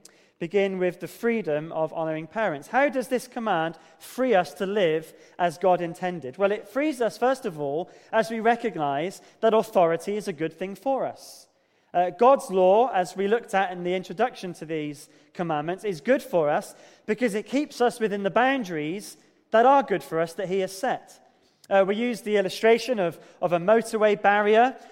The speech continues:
We don't complain that we're not free to drive on the wrong side of the road. We don't complain, or we shouldn't complain,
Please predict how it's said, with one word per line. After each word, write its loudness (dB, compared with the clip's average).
We -2
don't 2
complain 0
that 2
we're 0
not 0
free 2
to -8
drive 2
on -2
the -4
wrong -2
side 0
of -6
the -4
road. 2
We -2
don't -2
complain, 0
or 0
we 0
shouldn't -6
complain, -6